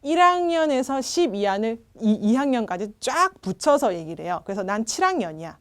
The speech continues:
난 십 학년이야, 난 십이 학년이야"라고 하거든요. 자, 어, 우리나라와 기간은 약간 달라요. 그래서 오 년, 사 년, 삼 년으로 이루어져서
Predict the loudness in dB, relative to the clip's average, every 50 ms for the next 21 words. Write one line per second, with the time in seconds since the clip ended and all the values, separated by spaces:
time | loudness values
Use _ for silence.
0 | _ -12 -8 -8 -6 -6 -6 -8 -6 -2 -2 -2 -2 -2 -4 -6 -10 -14 -12 -10
1 | -10 -10 -8 -8 -6 -4 -6 -6 -4 -4 -6 -4 -2 -2 -2 -2 -2 -4 -4 -6
2 | -6 -8 -8 -8 -8 -8 -10 -8 -6 -4 -2 -2 -2 -2 -6 -12 -10 -10 -10 -10
3 | -12 _ _ _ _ _ _ _ _ -20 -20 -20 -20 -20 _ _ _ -4 -4 -4
4 | -4 -6 _ _ -20 -20 _ -12 -2 4 6 8 8 8 8 6 6 6 6 6
5 | 6 6 4 4 6 8 8 8 8 6 4 2 0 -4 -2 0 2 4 6 4
6 | 4 4 2 0 -2 -2 -4 -6 -6 -6 -6 -8 -8 -8 -8 -8 -10 -10 -14 -18
7 | _ _ _ _ -12 -6 -2 0 0 0 0 -2 0 2 4 6 6 6 4 4
8 | 2 0 -2 -6 -12 -12 -8 -6 -6 -4 -4 -4 -4 -4 -6 -4 -4 -4 -2 -2
9 | -2 -2 -2 -2 -2 -2 -2 -2 -2 -2 -2 -2 -2 -4 -4 -6 -6